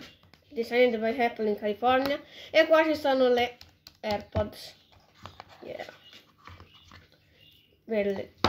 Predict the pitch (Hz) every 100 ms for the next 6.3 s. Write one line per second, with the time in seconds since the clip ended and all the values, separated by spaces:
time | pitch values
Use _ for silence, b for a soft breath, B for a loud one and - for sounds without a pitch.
0 | - 226 214 - 220 214 214 190 - 196
1 | - - _ - _ _ _ _ - 226
2 | 226 269 269 262 262 262 277 269 277 277
3 | 254 262 233 254 262 262 - B B B
4 | 233 254 254 247 240 - - 233 214 202
5 | 214 226 - _ _ - 233 226 226 262
6 | - 294